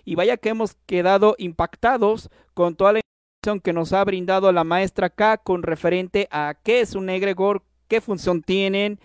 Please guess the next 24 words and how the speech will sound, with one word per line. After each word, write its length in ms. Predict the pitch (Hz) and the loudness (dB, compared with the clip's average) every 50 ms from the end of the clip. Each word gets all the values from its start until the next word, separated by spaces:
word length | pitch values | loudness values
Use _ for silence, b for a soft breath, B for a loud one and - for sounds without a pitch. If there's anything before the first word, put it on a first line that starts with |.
| b b b b b | b b b b b
y 120 | b 165 156 | b -6 -4
pues 260 | - 185 175 156 - | -2 -2 -2 -2 -2
las 180 | 185 175 160 - | -2 -4 -2 -2
características 800 | - 165 165 160 - 175 180 180 - - 202 - 214 196 185 - | -2 -2 -2 0 -2 -2 -4 -4 -6 -6 -6 0 0 0 0 0
que 120 | - 170 | -4 -4
pueden 320 | - - 202 220 220 208 | 0 2 2 2 0 0
tener 440 | - 208 196 190 196 202 214 226 220 b b b b b | 0 -2 -2 0 -2 -2 -2 -4 -4 b b b b b
una 300 | - 196 208 202 190 180 | 0 0 2 2 0 0
vez 240 | 190 196 196 - | 0 -2 -4 -4
que 120 | - - 165 | -6 -12 -8
se 140 | - 165 160 | -6 -6 -4
revelan 540 | 165 165 160 165 180 185 196 202 196 196 - | -2 -2 0 0 2 2 2 2 0 -2 -2
estos 420 | 220 208 - _ - 190 - - _ _ - | -2 -2 -2 _ -10 -10 -10 -10 _ _ -10
con 220 | - 226 240 254 233 | 0 2 2 2 2
su 240 | - - 196 185 190 | 0 -2 2 4 4
amo 400 | 190 196 196 202 220 247 254 - - | 4 4 2 0 0 0 -2 -4 -4
y 240 | - 196 190 196 196 | -4 -2 -2 -2 -2
pues 340 | 196 - 190 175 - - - - | 0 2 2 2 2 -2 -12 -8
lo, 580 | 180 175 175 175 170 170 160 160 160 156 156 | -4 -4 -2 4 8 8 10 10 10 8 6
lo 180 | 170 160 160 160 | 6 6 6 6
dañino 360 | 165 165 175 202 254 285 254 | 6 4 2 2 2 2 4
que 100 | - 202 - _ _ _ _ _ _ _ _ _ _ _ _ _ _ _ _ _ _ _ _ - | 2 0 -2 _ _ _ _ _ _ _ _ _ _ _ _ _ _ _ _ _ _ _ _ -6
pueden 180 | - 160 156 156 | -2 0 0 -2
ser. 80 | - | -2